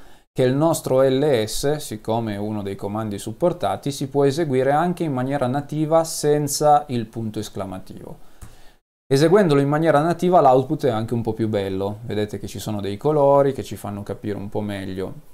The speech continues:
cosa c'è nel nostro sistema. Aggiungiamo una cella, lo faccio manualmente,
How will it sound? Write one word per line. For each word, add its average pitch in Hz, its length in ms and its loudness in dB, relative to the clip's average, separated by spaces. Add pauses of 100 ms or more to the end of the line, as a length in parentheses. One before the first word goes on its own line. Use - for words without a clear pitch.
(1080)
cosa 131 220 0
c'è 101 340 -4 (280)
nel 113 200 -6
nostro 98 320 -14
sistema. 104 640 -14 (800)
Aggiungiamo 175 460 4
una 143 160 2
cella, 107 500 -2 (320)
lo 117 100 -6
faccio 110 300 -2
manualmente, 101 880 -6